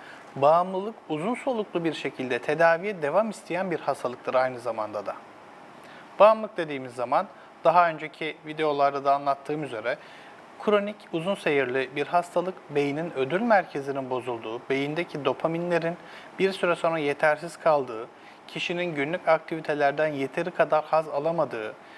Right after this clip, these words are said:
işlevselliğin bozulduğu, kişinin sorumluluklarını yerine getiremediği, kişinin eşlik eden diğer fiziksel, psikolojik ya da ruhsal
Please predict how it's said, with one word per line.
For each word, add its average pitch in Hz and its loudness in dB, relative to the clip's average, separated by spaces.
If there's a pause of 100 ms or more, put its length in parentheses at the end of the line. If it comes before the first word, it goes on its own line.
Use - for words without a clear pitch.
(260)
işlevselliğin 160 0
bozulduğu, 160 -2 (480)
kişinin 143 -6
sorumluluklarını 127 -4
yerine 170 0
getiremediği, 165 -4 (340)
kişinin 139 -8
eşlik - -4
eden 170 2
diğer 147 2
fiziksel, 147 -4
psikolojik 156 -4
ya 160 2
da 139 2 (380)
ruhsal 143 2